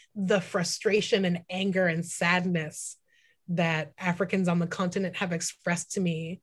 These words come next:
trying to undo that and being like, "Bitch, we know you're African. We know you're African before you do. How can you deny that we are connected in that way?" They want us back. I don't think a lot of folks realize that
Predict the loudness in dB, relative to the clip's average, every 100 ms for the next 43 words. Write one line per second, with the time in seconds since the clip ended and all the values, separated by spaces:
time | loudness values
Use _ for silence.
0 | _ _ _ -4 0 2 2 0 2 4
1 | 4 4 2 4 2 2 -2 -10 _ -20
2 | _ -4 2 4 4 4 4 0 -8 _
3 | -6 -2 4 6 8 8 8 6 4 2
4 | 2 2 4 6 8 8 6 4 2 2
5 | 4 2 4 4 8 8 8 4 2 -4
6 | _ _ -2 2 4 4 2 2 2 2
7 | 4 4 2 -2 -4 -14 -16 2 4 4
8 | 4 4 2 2 0 2 2 0 2 0
9 | -2 -4 -6 -6 -10 -14 _ _ _ 0
10 | 2 2 0 4 4 4 0 -4 _ _
11 | -2 -2 -2 -2 0 0 0 -2 -2 -2
12 | -2 2 2 2 0 -2